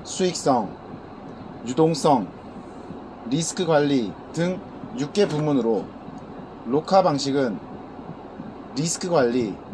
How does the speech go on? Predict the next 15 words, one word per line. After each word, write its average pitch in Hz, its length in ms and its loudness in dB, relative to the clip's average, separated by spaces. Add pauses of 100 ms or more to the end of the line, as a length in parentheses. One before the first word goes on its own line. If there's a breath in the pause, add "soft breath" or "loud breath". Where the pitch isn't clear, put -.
(640)
경영 165 320 4
관리 160 260 6
및 180 200 0 (180)
내부 143 280 4
통제, 127 460 -2 (920)
법규 175 360 0
준수, 135 460 0 (840)
자산 170 460 4
건전성 131 680 2 (180)
등 170 280 0 (680)
네 139 180 6
개 190 160 4
부문으로 151 540 2
구분 151 440 0 (320)
평가한다. 127 640 2